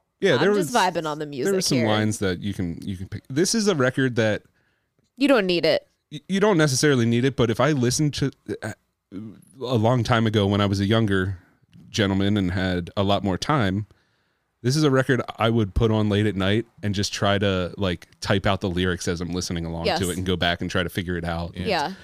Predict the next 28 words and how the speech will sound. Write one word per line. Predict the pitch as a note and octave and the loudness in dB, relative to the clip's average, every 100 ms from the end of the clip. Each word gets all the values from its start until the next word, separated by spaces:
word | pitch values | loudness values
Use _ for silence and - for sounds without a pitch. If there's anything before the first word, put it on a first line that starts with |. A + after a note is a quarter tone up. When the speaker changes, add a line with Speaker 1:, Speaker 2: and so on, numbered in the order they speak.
| - | -14
Speaker 3:
Try | - | -8
to | F#2+ | -4
Speaker 1:
Um, | F2+ | -4
Speaker 3:
decipher. | E2 E2 F#2+ - F2+ F2 G2 | -4 -6 -8 -10 -10 -10 -6
Yeah. | G2 | 0
Speaker 1:
I | |
mean, | C#3 C#3 | 2 4
I | |
would | B2 | 2
love | A#2 A#2 | 2 2
to | |
do | A2+ G#2 | 2 2
it | F#2 | 2
now. | G2 F#2 | 0 0
I | F2 | -2
just | F2 - - | -6 -10 -8
don't | E2+ - | -6 -4
have | E2 - | -6 -6
time | F#2+ - | -4 -2
<laughs> | |
to | - | -2
do | - B2 | 0 0
that | G#2 | 0
kind | - G2+ | 0 0
of | G2 | 0
shit | A2 | 0
anymore. | A2 A2 A2+ A#2 A2+ - | 0 0 0 -2 -4 -8
Speaker 3:
Right. | F#2+ F2+ | -12 -12